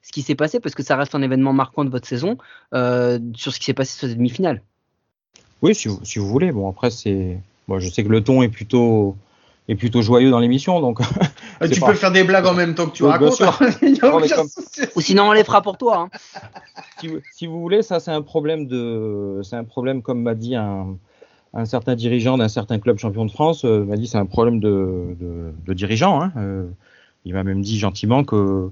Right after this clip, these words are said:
Speaker 2: ben, on n'avait qu'à avoir de meilleurs dirigeants. Bon, il se trouve que j'en
Speaker 3: D'accord.
Speaker 2: suis un,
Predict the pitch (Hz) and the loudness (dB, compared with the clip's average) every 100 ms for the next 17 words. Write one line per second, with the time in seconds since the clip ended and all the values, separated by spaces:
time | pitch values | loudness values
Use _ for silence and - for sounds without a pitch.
0 | - - - 104 101 98 104 120 117 110 | -12 -20 -6 0 2 2 2 2 4 4
1 | 123 117 120 123 113 117 98 85 - 90 | 2 2 2 0 -2 -4 -4 -8 -12 -18
2 | - - 104 - - 110 107 104 131 107 | -18 -16 -16 -12 -8 -6 -4 -6 -6 -4
3 | 143 | -6